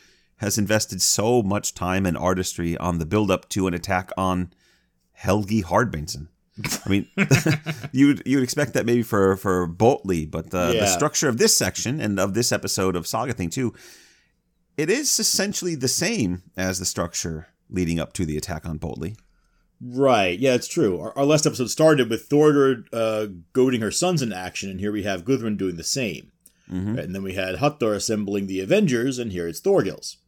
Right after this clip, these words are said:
Speaker 1: Yeah, and, and remember that la-, the, the last ambush took place at a shieling rather than at the main farmhouse.
Speaker 2: Right,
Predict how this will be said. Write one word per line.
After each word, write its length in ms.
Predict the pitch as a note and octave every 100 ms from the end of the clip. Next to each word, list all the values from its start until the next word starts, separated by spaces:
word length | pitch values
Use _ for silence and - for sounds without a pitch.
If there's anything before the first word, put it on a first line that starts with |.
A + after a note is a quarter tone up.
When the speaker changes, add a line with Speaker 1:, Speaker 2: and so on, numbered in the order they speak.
| _ _ _ _
Speaker 1:
Yeah, 200 | G#2 F#2+ F2 -
and, 220 | G2 G2 G2
and 140 | A#2
remember 320 | A#2+ F3 A2
that 260 | G#2 G#2+ -
la-, 300 | G2 A2 A#2
the, 260 | G#2+ G#2+ F2
the 120 | G2+
last 260 | A2 B2 B2
ambush 360 | C3+ A#2 - - - -
took 220 | D3 C3+
place 280 | - C3 B2+
at 120 | A2+
a 80 | G#2
shieling 500 | - C#3+ D3+ G#2 G2+
rather 240 | G2 G2+ G#2
than 180 | G2+
at 140 | F#2+ G2+
the 60 |
main 200 | F2+ F#2
farmhouse. 560 | E2+ C#3 A2+ C#2+ - - _ _ _ -
Speaker 2:
Right, 200 | E3